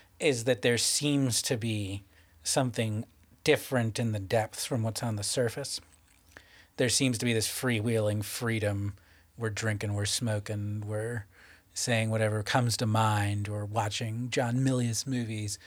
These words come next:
And then is there some kind of authoritarianism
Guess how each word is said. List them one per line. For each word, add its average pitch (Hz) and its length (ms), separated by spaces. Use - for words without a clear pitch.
And 135 160
then 120 140
is 107 160
there 110 160
some 120 320
kind 117 280
of 101 60
authoritarianism 113 1500